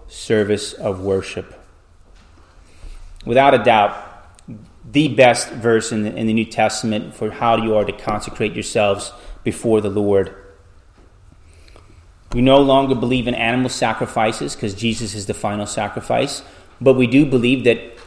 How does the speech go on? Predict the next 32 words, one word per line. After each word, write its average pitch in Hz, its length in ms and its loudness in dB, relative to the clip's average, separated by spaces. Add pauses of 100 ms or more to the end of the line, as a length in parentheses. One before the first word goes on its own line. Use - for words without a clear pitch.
(440)
we 139 360 6
ourselves 127 640 4
are 123 180 2
to 117 120 -4
be 120 200 -2
as 107 180 0
a 123 120 2
living 135 440 2
sacrifice 98 680 -4
before 113 460 0
God 101 440 4 (480)
for - 80 -4
the 104 80 -4
praise 117 500 4
of 101 100 0
his 101 160 -4
glory. 101 500 2 (1900)
The 131 80 0
next 160 200 4
time 151 140 4
you 135 60 6
meet 135 140 4
a 117 40 4
Jew, 123 400 0 (880)
you 120 80 -12
could 113 160 -10
tell 135 200 2
him, 113 120 -2
"I 113 120 -2
believe 127 280 0
in 107 80 -2
Hanukkah. 113 480 -4